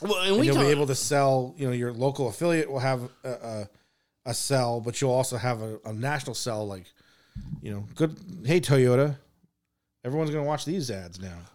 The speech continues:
Speaker 1: Well, we've been saying this since day one of Disney Plus that we knew that at some point they were going to add an ad subscription.
Speaker 2: There's no way that just subscribers is self-sustaining.
Speaker 1: Yeah.
Speaker 2: 'Cause you can't grow.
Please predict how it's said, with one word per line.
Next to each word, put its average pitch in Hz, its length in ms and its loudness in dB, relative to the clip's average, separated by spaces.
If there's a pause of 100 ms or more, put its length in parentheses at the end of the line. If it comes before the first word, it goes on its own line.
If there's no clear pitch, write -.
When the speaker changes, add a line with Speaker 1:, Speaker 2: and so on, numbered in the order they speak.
Speaker 1:
Well, 165 220 -2
we've 262 160 4
been 277 140 4
saying 143 320 2
this 120 160 0
since 107 240 -4
day 120 400 0
one 101 320 0
of 87 80 -8
Disney 92 280 -8
Plus 90 260 -8
that 90 80 -8
we 101 160 -2
knew 131 340 4
that 127 160 2
at 117 140 -2
some 190 320 -2
point 135 360 -2
they 113 120 -2
were 107 120 -2
going 104 240 -4
to 101 160 -6
add 90 400 -6
an 101 240 -10
ad 107 300 -6
subscription. - 540 -10
Speaker 2:
There's 143 240 0
no 147 320 2
way 151 480 0
that 120 280 -6
just 131 380 -2
subscribers 117 760 -4
is 104 140 -12
self-sustaining. 98 960 -8 (260)
Speaker 1:
Yeah. 107 180 -6 (180)
Speaker 2:
'Cause 107 160 -10
you 110 80 -10
can't 139 340 -6
grow. 113 580 -2